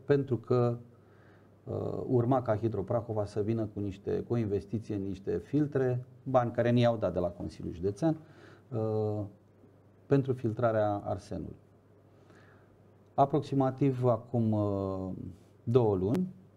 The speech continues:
am revenit asupra acestei chestiuni și am propus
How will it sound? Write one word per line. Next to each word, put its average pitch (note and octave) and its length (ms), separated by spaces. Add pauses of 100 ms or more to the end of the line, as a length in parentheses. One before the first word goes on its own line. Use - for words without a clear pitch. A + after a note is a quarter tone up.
(600)
am A#2 160
revenit A#2+ 400
asupra G#2 340
acestei G2 360
chestiuni G#2 560 (1300)
și - 160
am D#3+ 120
propus C3+ 520